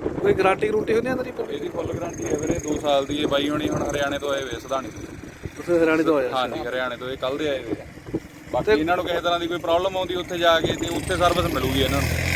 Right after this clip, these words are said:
Speaker 2: ਟਰੈਕਟਰ ਚੱਲਦਾ ਦੱਸੋ।
Speaker 1: ਇੱਕ ਜਿਵੇਂ ਆਪਾਂ ਇੰਟਰਕੂਲਰ ਨਹੀਂ ਲਾਇਆ।
Speaker 2: ਹਾਂਜੀ, ਹਾਂਜੀ।
Speaker 1: ਇੰਟਰਕੂਲਰ ਤੋਂ ਬਿਨਾਂ ਹੁਣ ਸੂਈ ਨਹੀਂ ਚੱਕੂ ਇਹ?
Speaker 2: ਨਹੀਂ ਵੀਰੇ, ਟੈਂਪਰੇਚਰ ਦੀ ਪ੍ਰੋਬਲਮ, ਇਹ ਨਵੇਂ ਮਾਡਲ ਹੈ ਨਾ, ਇਹਨਾਂ 'ਚ ਪ੍ਰੋਬਲਮ ਨਹੀਂ ਆਉਂਦੀ।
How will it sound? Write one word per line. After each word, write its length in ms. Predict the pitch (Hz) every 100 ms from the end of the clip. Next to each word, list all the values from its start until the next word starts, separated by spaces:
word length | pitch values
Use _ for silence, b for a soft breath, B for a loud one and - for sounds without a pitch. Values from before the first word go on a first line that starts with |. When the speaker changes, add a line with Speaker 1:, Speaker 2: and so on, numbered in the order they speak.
| - 50 50 50 50 50 50 50 50 - 53 - - - -
Speaker 2:
ਟਰੈਕਟਰ 260 | - - 165
ਚੱਲਦਾ 240 | 160 151
ਦੱਸੋ। 240 | 143 - - - - - - - - - - - - - - - - - - - - - 247 - 247
Speaker 1:
ਇੱਕ 200 | 277 -
ਜਿਵੇਂ 200 | 220 254
ਆਪਾਂ 260 | 262 269 285 277
ਇੰਟਰਕੂਲਰ 420 | 269 285 277 294
ਨਹੀਂ 120 | 285 247
ਲਾਇਆ। 320 | 214 202 190 -
Speaker 2:
ਹਾਂਜੀ, 280 | 156 160 160
ਹਾਂਜੀ। 160 | 143 240
Speaker 1:
ਇੰਟਰਕੂਲਰ 340 | 262 269 269
ਤੋਂ 100 | 277
ਬਿਨਾਂ 200 | 269 269
ਹੁਣ 140 | 269 262
ਸੂਈ 160 | 254
ਨਹੀਂ 100 | 285
ਚੱਕੂ 240 | 294 285 269
ਇਹ? 140 | 254 - -
Speaker 2:
ਨਹੀਂ 180 | 160 175
ਵੀਰੇ, 200 | 170 165
ਟੈਂਪਰੇਚਰ 420 | 160 156 151 160
ਦੀ 120 | 156
ਪ੍ਰੋਬਲਮ, 220 | 151 156
ਇਹ 140 | 175 190
ਨਵੇਂ 240 | 160 160
ਮਾਡਲ 280 | 160 160 156
ਹੈ 40 | 143
ਨਾ, 100 | 160 - 143
ਇਹਨਾਂ 180 | 151 175
'ਚ 40 | 180
ਪ੍ਰੋਬਲਮ 360 | 160 160 175
ਨਹੀਂ 120 | 165 127
ਆਉਂਦੀ। 200 | -